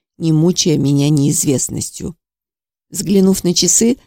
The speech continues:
я отметила, что времени только половина одиннадцатого утра, и ужаснулась. Вот так просидеть целый день в одиночестве, изводя себя и ничего не делая,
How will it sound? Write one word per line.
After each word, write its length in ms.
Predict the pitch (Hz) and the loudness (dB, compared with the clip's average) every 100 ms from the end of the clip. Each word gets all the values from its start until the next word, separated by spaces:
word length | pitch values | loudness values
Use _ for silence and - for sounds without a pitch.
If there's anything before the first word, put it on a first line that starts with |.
| _ - | _ -6
я 180 | 175 | -2
отметила, 460 | 170 185 185 180 165 | 0 0 0 0 0
что 240 | - - | -2 -4
времени 500 | 147 175 226 233 180 | -2 2 4 4 4
только 420 | 165 180 208 - 180 | 0 -2 -2 -2 -6
половина 840 | _ 185 175 160 180 180 220 214 | _ -2 0 0 0 0 2 0
одиннадцатого 920 | 143 147 170 175 170 - 156 175 185 | -2 0 2 2 0 -4 -6 -4 -2
утра, 540 | 185 180 - 156 - - _ _ _ | -2 -2 -4 -4 -4 -10 _ _ _
и 80 | 226 | -2
ужаснулась. 920 | 202 196 196 - 165 147 120 - - _ _ _ _ _ - | 2 2 0 2 2 2 -2 -6 -10 _ _ _ _ _ -10
Вот 160 | 160 _ | -10 _
так 300 | - 220 - | -6 -4 -6
просидеть 680 | - 156 - 156 147 202 165 | -6 -4 -2 -2 2 0 0
целый 420 | - 175 185 160 156 | -2 0 2 2 0
день 420 | - 160 175 135 | 0 2 2 2
в 60 | |
одиночестве, 880 | 180 - 139 160 247 - - - 165 - _ _ - | -2 -2 -2 0 0 0 -4 -6 -10 -12 _ _ -10
изводя 440 | 196 196 190 202 | 0 2 4 2
себя 480 | - 151 156 156 - _ _ _ _ - | 2 0 0 -2 -4 _ _ _ _ -4
и 100 | 196 | 0
ничего 480 | 196 - 208 175 | 2 2 2 4
не 200 | 220 190 | 4 4
делая, 560 | - 185 233 302 175 | 2 0 2 2 0